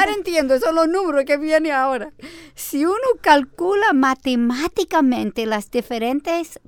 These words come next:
Speaker 2: posibilidades de combinaciones,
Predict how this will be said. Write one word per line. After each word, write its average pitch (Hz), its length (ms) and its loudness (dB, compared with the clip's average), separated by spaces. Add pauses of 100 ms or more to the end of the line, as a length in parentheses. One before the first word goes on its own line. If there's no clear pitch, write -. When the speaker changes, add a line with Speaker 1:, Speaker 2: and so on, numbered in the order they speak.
(140)
Speaker 2:
posibilidades 254 1200 2
de 214 180 -6
combinaciones, 294 1400 0